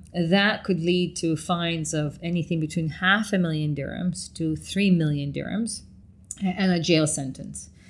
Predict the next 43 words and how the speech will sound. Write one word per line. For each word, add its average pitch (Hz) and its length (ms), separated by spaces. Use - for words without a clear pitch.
uh, 175 140
and 226 160
so 262 80
on 254 60
and 247 60
so 254 100
forth. 220 420
So, 180 500
um, 170 380
again, 185 400
there 190 160
is, 185 220
uh, 185 60
the, 185 460
the 185 120
cyber 202 460
law 185 300
is 175 460
in, 175 260
at 170 100
a 165 60
very 165 200
high 220 360
level, 175 640
if 160 320
you 165 140
will, 165 400
is, - 280
uh, 165 360
divided 180 500
into 170 200
two 208 180
categories. 147 560
One, 165 300
it's 147 300
what 170 400
content, 180 580
what's 180 160
the 175 80
content 156 640
that 151 180
is, 151 380
um, 143 200